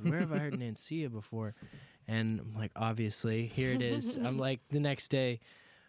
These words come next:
Speaker 1: <sighs> feeling goofy, but
Speaker 2: <laughs>
Speaker 1: but that was a,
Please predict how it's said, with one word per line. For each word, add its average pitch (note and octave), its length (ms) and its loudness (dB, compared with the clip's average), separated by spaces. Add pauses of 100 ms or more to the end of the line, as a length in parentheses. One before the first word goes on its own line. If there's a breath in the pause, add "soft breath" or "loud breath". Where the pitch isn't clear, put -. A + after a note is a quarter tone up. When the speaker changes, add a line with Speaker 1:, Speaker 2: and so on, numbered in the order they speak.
(100)
Speaker 1:
<sighs> - 580 -6
feeling C3+ 280 2
goofy, B2 380 4
but A#2+ 360 4 (160)
Speaker 2:
<laughs> - 1600 -2
Speaker 1:
but D3 140 6
that D#3 140 10
was D3+ 160 6
a, D3 280 6